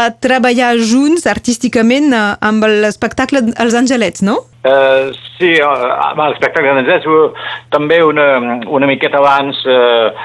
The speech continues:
Speaker 2: a, al, eh, vuitanta-set, eh, amb el disc, eh, Així em parla el vent, per començar, eh, per començar, doncs, que, que, que va ser aquest, eh, C D, el primer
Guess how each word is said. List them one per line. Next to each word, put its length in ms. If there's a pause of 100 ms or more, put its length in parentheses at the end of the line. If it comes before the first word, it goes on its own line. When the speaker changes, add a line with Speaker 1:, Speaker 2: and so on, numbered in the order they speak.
(200)
Speaker 2:
a, 80 (380)
al, 240
eh, 340
vuitanta-set, 1040
eh, 320 (480)
amb 300
el 180
disc, 400
eh, 480
Així 240
em 80
parla 240
el 80
vent, 320 (480)
per 160
començar, 420 (120)
eh, 100
per 80
començar, 560
doncs, 240
que, 80
que, 200 (360)
que 160
va 160
ser 140
aquest, 340
eh, 260 (140)
C 80
D, 160
el 160
primer 480